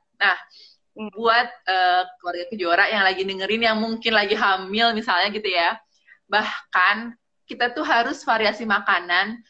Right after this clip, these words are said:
Speaker 1: itu dimulai sejak kita lagi mengandung. Jadi kalau kita ya nggak ada alergi apapun, makan segala macem, sebenarnya bayi di kandungan kita ikut ngerasain
Speaker 2: Ikut.
Speaker 1: macem-macem juga gitu.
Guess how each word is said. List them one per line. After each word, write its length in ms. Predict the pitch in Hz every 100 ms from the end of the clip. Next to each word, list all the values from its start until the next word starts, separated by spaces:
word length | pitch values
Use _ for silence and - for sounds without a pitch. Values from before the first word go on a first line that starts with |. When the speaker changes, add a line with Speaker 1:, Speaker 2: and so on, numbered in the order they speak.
| _
Speaker 1:
itu 200 | - 233
dimulai 840 | 277 254 240 233 185 180 202 247 285
sejak 420 | - 233 196 247 240
kita 180 | - 233
lagi 200 | 226 214
mengandung. 560 | 208 196 185 190 170 277 _ _ _ _ _ _
Jadi 240 | 208 269
kalau 240 | 285 262 262
kita 160 | 262
ya 180 | 233 240 220
nggak 220 | - 208 185
ada 100 | 196
alergi 260 | 202 208 208
apapun, 540 | 214 214 220 226 233
makan 460 | - 220 214 214 226
segala 320 | 220 208 208
macem, 680 | 202 185 208 226 208 247 285 - _
sebenarnya 800 | _ 233 214 220 214 233 311 311
bayi 320 | 220 208 208
di 100 | 220
kandungan 460 | 220 220 208 208 220 -
kita 420 | 226 170 151 - - _
ikut 280 | 226 - 269
ngerasain 440 | 226 214 214 214
Speaker 2:
Ikut. 100 | 220
Speaker 1:
macem-macem 640 | 196 202 220 226 208 - 233 214
juga 380 | 262 240 214 190 -
gitu. 500 | 214 - 180 190